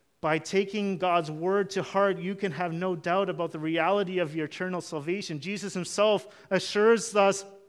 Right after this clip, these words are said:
of those who believed in John ten, "I give them eternal life," he says,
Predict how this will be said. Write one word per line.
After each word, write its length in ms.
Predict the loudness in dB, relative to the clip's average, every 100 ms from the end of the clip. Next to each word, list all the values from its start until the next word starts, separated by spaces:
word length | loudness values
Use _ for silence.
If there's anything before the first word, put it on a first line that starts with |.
| _ _ _ _
of 120 | -6 2
those 240 | 2 2
who 80 | 0
believed 380 | 0 0 -2 -4
in 100 | 0
John 260 | 2 2
ten, 300 | 0 -2 -2 -6 -8 0
"I 100 | 0
give 240 | 4 2
them 140 | 4 0
eternal 420 | -2 -2 0 2
life," 400 | 4 2 0 -6
he 80 | -8
says, 680 | -6 -4 -4 -8 -14 -18